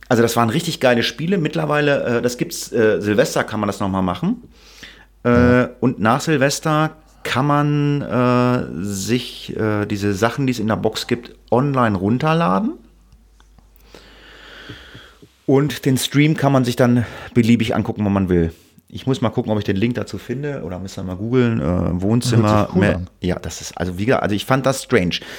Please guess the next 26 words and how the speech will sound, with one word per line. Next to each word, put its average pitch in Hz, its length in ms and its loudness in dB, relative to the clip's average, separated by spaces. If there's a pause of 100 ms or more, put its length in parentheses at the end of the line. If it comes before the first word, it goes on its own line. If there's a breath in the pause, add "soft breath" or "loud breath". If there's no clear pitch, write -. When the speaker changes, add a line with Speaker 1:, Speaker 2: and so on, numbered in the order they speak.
(140 loud breath)
Speaker 1:
Also 117 200 4
so 117 120 4
ein 123 80 4
paar 131 200 4
Sachen 143 220 2
war 127 100 6
ich 120 80 0
gesagt, 117 240 2
so 107 140 0
okay, 123 540 2
hm, 135 400 -2 (480 loud breath)
das 113 180 0
ist 113 140 -4
so 113 240 2
auf, 98 240 2
äh, - 20 -8
auf 98 400 2
Logarithmus 104 560 -2
aufgebaut 113 720 2
und 95 120 -4
hast 117 220 -4
du 120 60 0
nicht 110 200 -4
gesehen. 101 480 -2 (120)
Hm. 101 400 0
Speaker 2:
Mhm. 101 360 0